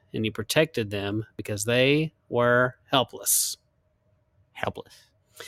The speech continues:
Speaker 2: Yeah,
Speaker 1: And
Speaker 2: so it's not anything they did.
Speaker 1: Yeah.
Speaker 2: They didn't
Speaker 1: Yeah.
Speaker 2: have,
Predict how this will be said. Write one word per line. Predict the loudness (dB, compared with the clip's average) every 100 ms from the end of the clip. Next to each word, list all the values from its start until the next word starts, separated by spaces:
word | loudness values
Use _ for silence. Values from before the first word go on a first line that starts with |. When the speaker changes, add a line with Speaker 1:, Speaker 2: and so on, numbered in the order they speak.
| 0
Speaker 2:
Yeah, | 2 4
Speaker 1:
And | 2
Speaker 2:
so | -2 -2
it's | 0
not | 2 4 2
anything | 2 0 2 4
they | 6 4
did. | 2 -4 -6 -8 _ _ _ _ _ _
Speaker 1:
Yeah. | -2 -2 -8 _ _ _
Speaker 2:
They | 0
didn't | 2 2 0
Speaker 1:
Yeah. |
Speaker 2:
have, | -2 -2 -2